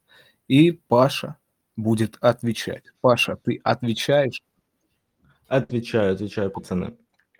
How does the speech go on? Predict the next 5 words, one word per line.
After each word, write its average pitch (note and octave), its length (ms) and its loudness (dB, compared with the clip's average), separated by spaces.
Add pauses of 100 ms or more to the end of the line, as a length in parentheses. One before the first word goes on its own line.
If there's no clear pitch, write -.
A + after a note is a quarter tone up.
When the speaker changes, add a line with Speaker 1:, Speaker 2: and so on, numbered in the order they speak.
(160)
Speaker 1:
В A2+ 100 -2
натуре B2+ 480 6
отвечаешь? G#2+ 640 -4 (1300)
Speaker 2:
По C3 120 6
сути. A2 420 -2